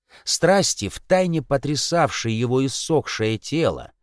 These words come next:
и прорывавшиеся наружу разве что в ядовито-зелёном поблёскивании глаз и лёгкой усмешке,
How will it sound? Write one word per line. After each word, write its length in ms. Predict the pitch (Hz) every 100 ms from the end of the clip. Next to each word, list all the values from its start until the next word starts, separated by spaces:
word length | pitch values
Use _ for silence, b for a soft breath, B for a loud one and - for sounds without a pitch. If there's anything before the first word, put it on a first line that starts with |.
| b b
и 100 | 143
прорывавшиеся 880 | 135 139 147 143 180 - 123 117 131
наружу 500 | 131 131 196 127 123
разве 300 | 151 127 135
что 320 | - 170 151 b b
в 80 | 107
ядовито-зелёном 1040 | 123 147 165 160 135 95 151 175 156 127
поблёскивании 880 | - 131 131 160 147 - 123 120 120
глаз 420 | 107 127 156 - -
и 100 | 120
лёгкой 420 | 131 135 - 107
усмешке, 680 | 101 - 143 135 - _